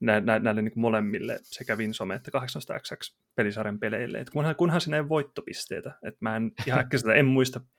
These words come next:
Speaker 1: tämmöistä junapeliä, missä olisi niinku voittopisteitä, minkä mä laskisin itse junapeliksi ikään kuin.
Speaker 2: Mm, mm.
Speaker 1: Ja itse asiassa just mi-, tuli mieleen näistä muista niinku Crayon Railsista, mikä se yksi peli oli, missä tota, oli, oli, oli näitä tota lanka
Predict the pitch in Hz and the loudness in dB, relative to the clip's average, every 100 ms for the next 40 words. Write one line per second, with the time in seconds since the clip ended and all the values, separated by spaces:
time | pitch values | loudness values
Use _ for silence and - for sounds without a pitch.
0 | _ - _ _ _ _ _ - 117 117 | _ -20 _ _ _ _ _ 2 4 4
1 | 127 127 110 101 104 113 - 110 117 117 | 4 4 4 2 0 -4 -6 -2 0 0
2 | - - - - - - - - - 120 | -2 -8 -6 -8 -6 -4 -4 -6 -4 -2
3 | 104 107 110 - - - 123 120 123 117 | 2 4 2 0 -8 -8 -6 -6 -4 -4
4 | 127 - - - - - - - - - | -6 -10 -10 -14 -12 -12 -10 -12 -12 -14
5 | _ _ _ - 127 127 110 - _ - | _ _ _ -12 -8 -6 -8 -12 _ -10
6 | 110 135 131 143 139 127 117 - 127 127 | -2 2 2 0 -2 -2 0 4 4 6
7 | 123 110 - 123 123 127 - 127 123 123 | 4 2 0 -2 -2 -2 -6 -8 -2 2
8 | 117 110 104 - - 143 - - - - | 2 2 -2 -4 -6 -4 -2 -2 0 -2
9 | - - 110 107 110 110 - 110 104 110 | -2 0 2 2 2 0 -4 -6 -4 -2
10 | 110 - - 117 110 - 123 120 - - | -2 -4 -2 0 0 0 0 0 -8 -4
11 | 123 123 123 123 - 135 160 139 120 120 | 0 2 2 0 0 2 4 4 4 2
12 | - | 0